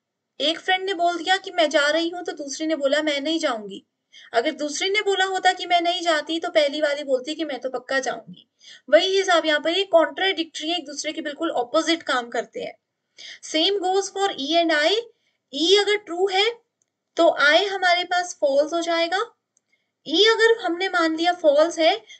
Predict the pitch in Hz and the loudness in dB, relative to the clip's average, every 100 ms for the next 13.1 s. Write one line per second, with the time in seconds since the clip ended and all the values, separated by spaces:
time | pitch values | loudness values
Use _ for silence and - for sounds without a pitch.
0 | _ 311 254 277 339 415 359 311 269 262 | _ -2 2 4 4 4 0 0 0 0
1 | 294 381 - 311 320 294 240 220 208 240 | 0 -2 -4 -6 -4 -4 -4 -4 -6 -6
2 | 240 330 311 330 330 339 330 262 247 233 | -4 -4 -2 -4 -4 -2 -2 0 -4 -4
3 | 233 247 - _ _ _ _ _ _ _ | -8 -12 -16 _ _ _ _ _ _ _
4 | _ _ _ _ _ - 277 370 453 - | _ _ _ _ _ -16 -6 -2 -2 -4
5 | _ _ _ _ _ _ _ _ _ _ | _ _ _ _ _ _ _ _ _ _
6 | _ _ 247 269 381 392 - 311 339 339 | _ _ -6 -4 -4 -4 -2 4 4 2
7 | - 269 320 330 370 466 _ _ _ _ | -6 -6 -2 2 0 0 _ _ _ _
8 | 277 220 247 262 311 370 370 349 339 359 | -8 -6 -8 -4 2 2 2 -2 -2 -2
9 | 349 269 214 220 254 285 294 381 466 _ | -2 0 2 2 2 -2 2 0 0 _
10 | _ _ _ _ _ _ 262 277 381 359 | _ _ _ _ _ _ -4 0 0 2
11 | 330 339 392 - 302 320 440 427 370 453 | 2 2 0 2 6 8 6 2 -2 -2
12 | - 330 277 294 302 370 370 294 277 262 | -6 -8 -8 -14 0 0 2 -2 -4 0
13 | 330 | 0